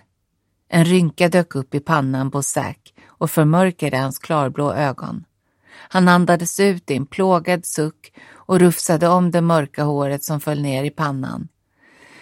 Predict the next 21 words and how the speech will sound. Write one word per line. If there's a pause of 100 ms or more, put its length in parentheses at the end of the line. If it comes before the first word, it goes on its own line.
(100)
Han
behöver
en
bra
kvinnas
sällskap
och
vi
behöver
moderskärlek. (580)
Det
hörde
jag
missus
Holly
säga
till
mister
Perkins
på
postkontoret.